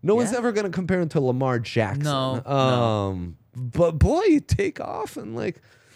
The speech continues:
Speaker 1: and
Speaker 2: Is
Speaker 1: just
Speaker 2: he
Speaker 1: smart timing. He's, he's got some things to him.
Speaker 2: Is he, he's a real quarterback, though. He, he
Speaker 1: Oh,
Speaker 2: wouldn't
Speaker 1: yeah,
Speaker 2: be
Speaker 1: yeah, yeah,
Speaker 2: the
Speaker 1: yeah.
Speaker 2: Sean Clifford, Taysom Hill type.
Speaker 1: No, he wouldn't. He wouldn't.
Speaker 2: What do you think of Sean Clifford?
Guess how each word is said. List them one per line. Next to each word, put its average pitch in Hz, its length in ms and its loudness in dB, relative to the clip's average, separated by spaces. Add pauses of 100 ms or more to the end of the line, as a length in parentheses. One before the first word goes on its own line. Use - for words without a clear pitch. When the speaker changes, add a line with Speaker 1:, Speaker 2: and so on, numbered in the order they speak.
(360)
Speaker 1:
and 190 60 0
Speaker 2:
Is 190 60 0
Speaker 1:
just 277 120 0
Speaker 2:
he - 60 -8
Speaker 1:
smart 220 680 -4
timing. 208 580 -2
He's, 202 280 -6
he's 190 260 -4
got 262 280 -4
some 220 240 -6
things 180 540 -4
to - 140 -8
him. - 220 -14 (120)
Speaker 2:
Is 160 240 -2
he, 226 440 -2 (140)
he's 185 220 -4
a 196 40 -2
real 170 220 0
quarterback, 110 500 -4
though. - 200 -14 (140)
He, 151 220 -2
he 156 160 -4
Speaker 1:
Oh, 113 80 2
Speaker 2:
wouldn't 98 180 2
Speaker 1:
yeah, 98 100 2
Speaker 2:
be 92 60 0
Speaker 1:
yeah, 90 140 -2
yeah, 127 120 -2
Speaker 2:
the - 80 -4
Speaker 1:
yeah. - 80 -8
Speaker 2:
Sean 123 260 -2
Clifford, 120 720 -4
Taysom 117 440 -6
Hill 113 360 -6
type. - 400 -14 (300)
Speaker 1:
No, 120 460 2
he 110 160 0
wouldn't. 78 320 -8 (360)
He - 120 -6
wouldn't. 69 240 -10
Speaker 2:
What 208 80 2
do 220 80 -4
you 247 40 -4
think 175 180 -6
of 127 60 -6
Sean 107 220 -4
Clifford? - 380 -12